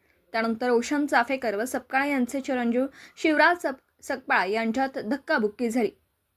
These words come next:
त्यामुळे मेहेंदळे हायस्कूल परिसरात काही काळ तणावाचं वातावरण निर्माण झालं. मतदारांमध्ये देखील यावेळी भीतीचं वातावरण दिसून आलं. यावेळी रोहा डीवायएसपी प्रसाद गोकुळे यांनी घटनास्थळी वाद शमविण्यासाठी प्रयत्न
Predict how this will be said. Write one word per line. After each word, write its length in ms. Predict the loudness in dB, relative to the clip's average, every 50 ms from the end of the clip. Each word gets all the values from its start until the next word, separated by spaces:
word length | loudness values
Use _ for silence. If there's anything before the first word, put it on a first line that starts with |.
| _ _ _ _ _ -4
त्यामुळे 280 | 0 2 2 4 4
मेहेंदळे 500 | 4 4 2 2 2 2 4 4 4 2
हायस्कूल 400 | 2 0 -2 -2 -4 -6 -6 -6
परिसरात 440 | -4 -2 -2 -2 -2 0 0 0 0 0 -2 -4
काही 160 | -6 -6 -6
काळ 220 | -6 -6 -6 -6 -4 -4
तणावाचं 460 | -4 -4 -2 -2 -2 -2 -2 -2 -2
वातावरण 480 | -2 -2 -2 -2 -4 -4 -2 -2 -2 -2
निर्माण 320 | -2 0 0 0 -2 -2 -4
झालं. 180 | -4 -6 -6 -6 _ _ _ _ _ _ _ _ _ _ _ _ _ _ _ _ -8
मतदारांमध्ये 720 | -2 0 4 8 8 8 8 8 6 4 2 2 2 2
देखील 260 | 2 0 0 -2 0
यावेळी 300 | 2 2 2 2 2 0
भीतीचं 460 | 0 0 -2 -2 -4 -6 -4 -4 -2
वातावरण 520 | -2 -2 0 0 0 0 2 2 2 2 2
दिसून 300 | 2 2 0 0 2 2
आलं. 220 | 2 2 2 0 -2 -6 -12 -20 -20 -4 2
यावेळी 280 | 6 6 8 8 6 4
रोहा 320 | 2 2 2 0 0 0
डीवायएसपी 640 | 0 0 0 0 0 0 -2 -4 -8 -10 -12 -12 -8
प्रसाद 420 | -6 -6 -4 -2 0 0 0 0
गोकुळे 460 | 0 0 0 0 0 0 0 0 -2 -4 -8 -18 -8 -2
यांनी 200 | 0 2 2 4
घटनास्थळी 680 | 4 2 0 0 0 -2 -2 -2 -2 -4 -4 -4 -2 2
वाद 300 | 4 6 6 6 4 0 -4 -6 -8 -12 -8 -4
शमविण्यासाठी 720 | -2 -2 -2 -2 -2 -2 -2 -2 -2 -4 -4 -2 -4 -4
प्रयत्न 440 | -2 0 0 0 0 0 0 -2